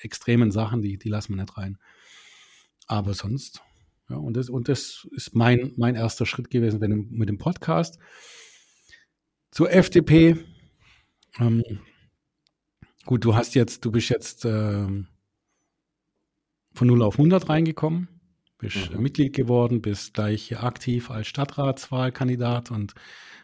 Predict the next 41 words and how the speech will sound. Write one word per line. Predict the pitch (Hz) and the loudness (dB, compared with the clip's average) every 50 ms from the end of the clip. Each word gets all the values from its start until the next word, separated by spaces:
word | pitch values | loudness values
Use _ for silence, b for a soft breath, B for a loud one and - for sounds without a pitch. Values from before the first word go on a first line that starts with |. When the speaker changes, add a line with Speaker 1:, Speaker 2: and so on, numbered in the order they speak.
| B | B
Speaker 1:
warst | B 123 117 - - | B -2 -2 -2 0
an | 123 110 | -2 -2
ein | 101 | -2
paar | - - 104 104 | -2 -2 -2 -2
Sitzungen | 101 - 160 143 - - 147 135 127 120 | 0 -2 -2 -2 2 4 4 4 4 4
schon | - 127 | 2 0
dabei. | 120 117 113 120 120 120 120 120 b b b b b b b b b b b b b b b b b b - - _ _ _ _ _ _ - 165 156 135 | 0 0 2 2 0 0 -2 -4 b b b b b b b b b b b b b b b b b b -20 -20 _ _ _ _ _ _ -20 -20 -10 -4
Politik | - 135 123 120 120 - 147 147 - 160 | 0 2 2 2 4 2 2 2 4 2
ist | 135 - | 2 2
schon | - - 139 139 151 | 4 4 6 6 6
so, | 143 156 151 143 | 6 6 6 6
dass | 127 127 113 - - | 6 4 2 2 0
es, | 113 - - - - 139 123 - - | -4 -4 -4 -8 -8 -10 -10 -10 -10
äh, | - 120 123 117 107 - - - - | -8 -8 -8 -8 -10 -12 -18 -12 -2
immer | - 147 139 135 113 | 2 4 6 6 6
wieder | 123 123 127 127 117 | 6 4 4 4 2
auch, | 117 113 113 113 107 - - - | 4 4 4 4 2 0 -4 -8
ähm, | 113 107 104 101 101 98 95 95 92 90 - _ _ _ _ _ _ - | -4 -2 -2 0 0 0 -2 -2 -4 -6 -10 _ _ _ _ _ _ -6
hart | - 104 104 101 - | -4 -4 -4 -4 -4
zugeht. | - 147 147 143 160 175 185 180 - - _ - | -4 -4 -2 -2 -2 -4 -4 -4 -8 -20 _ -16
Das | 107 98 | -12 -10
ist | 110 110 - | -8 -8 -6
Speaker 2:
Ja. | 151 | -6
Speaker 1:
ein | - | -6
Kampf, | - - 131 151 165 160 - - | -4 -4 -4 -4 -4 -6 -8 -12
das | - - 110 98 | -10 -10 -8 -8
ist | 110 101 - - | -8 -10 -10 -8
natürlich | - 104 - - 135 135 160 156 - | -8 -8 -6 -4 -4 -2 -2 -2 -2
so. | - 160 160 170 165 B B B B B B B B B B B B B B _ _ _ - | -2 0 0 0 -2 B B B B B B B B B B B B B B _ _ _ -2
Nur, | - 117 120 127 127 127 123 123 123 120 120 127 127 127 | 0 4 6 8 8 8 8 8 8 6 4 4 0 -2
ähm, | 123 123 135 - 147 147 156 - - - - - _ _ _ _ _ _ _ _ _ _ - - - - | -2 -4 -4 -4 -6 -8 -8 -8 -10 -14 -18 -20 _ _ _ _ _ _ _ _ _ _ -20 -20 -20 -16
was | - - 127 - - | -12 -8 -8 -8 -6
ich | - 143 - - | -4 -4 -2 2
auch | 120 147 165 - | 4 4 4 4
bemängel, | - 160 151 151 156 156 170 175 185 | 6 4 4 6 6 6 6 6 4
vielleicht | 175 - 131 127 120 - | 4 2 0 0 0 -2
ein | - | -2
bisschen | - 120 - 143 120 | -4 -2 0 0 2
anders | 117 139 160 147 - - | 2 2 2 2 0 -2
wie | 120 117 | -4 -2
du, | 131 160 185 202 214 196 | 0 2 2 2 2 0